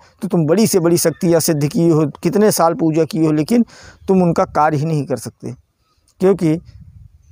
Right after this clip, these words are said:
धरती वीरों से खाली नहीं है, सिद्धों से खाली नहीं है। हर शक्ति का काट है। काली का काट श्री हरि नारायण का वामन अवतार है, हनुमान जी का काट, भैरव का काट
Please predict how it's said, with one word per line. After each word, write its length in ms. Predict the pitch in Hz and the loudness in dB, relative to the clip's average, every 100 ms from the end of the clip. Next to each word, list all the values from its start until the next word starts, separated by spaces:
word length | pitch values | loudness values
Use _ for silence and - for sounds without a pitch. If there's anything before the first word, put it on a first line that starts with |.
| _ _ _ _ - - - _ | _ _ _ _ -20 -20 -20 _
धरती 380 | - 165 156 214 | -4 -4 -2 -2
वीरों 320 | 170 175 180 | 0 2 2
से 160 | 196 190 | 0 -2
खाली 340 | - 156 180 | -2 0 0
नहीं 300 | 175 165 190 | 2 2 2
है, 80 | 160 | 2
सिद्धों 360 | 151 160 143 185 | 0 -2 0 0
से 140 | 185 | 0
खाली 320 | 165 156 175 | -2 0 0
नहीं 280 | 160 156 160 | 0 0 0
है। 300 | 120 117 - - - | -4 -6 -16 -20 -4
हर 120 | 185 | -2
शक्ति 400 | 175 - - 208 | -2 -4 -2 -2
का 140 | 180 160 | 0 0
काट 300 | 147 131 123 | -2 -2 -6
है। 180 | 117 - - - - - | -10 -10 -20 -20 -8 0
काली 280 | 160 175 | 2 2
का 160 | 175 175 | 0 0
काट 260 | 170 170 - - - - - - _ | 0 -2 -2 -12 -20 -20 -20 -20 _
श्री 260 | - 170 185 | -6 0 0
हरि 180 | 165 175 | 2 0
नारायण 380 | 165 160 165 | 0 0 0
का 120 | 175 165 | 0 0
वामन 340 | 151 156 170 | 0 0 0
अवतार 360 | 160 - 160 143 | -2 0 0 0
है, 180 | 156 - - - - - - - _ _ _ _ _ - _ - _ _ _ _ _ _ _ _ _ _ _ _ - - | -4 -6 -18 -20 -20 -20 -20 -20 _ _ _ _ _ -20 _ -20 _ _ _ _ _ _ _ _ _ _ _ _ -10 -2
हनुमान 360 | 175 170 180 | 0 2 2
जी 140 | 180 180 | 0 0
का 160 | 180 | 0
काट, 280 | 180 165 165 - _ _ _ - | 0 0 0 -6 _ _ _ -6
भैरव 340 | 131 165 180 | 0 2 2
का 160 | 180 175 | 0 -2
काट 280 | 170 170 | 0 0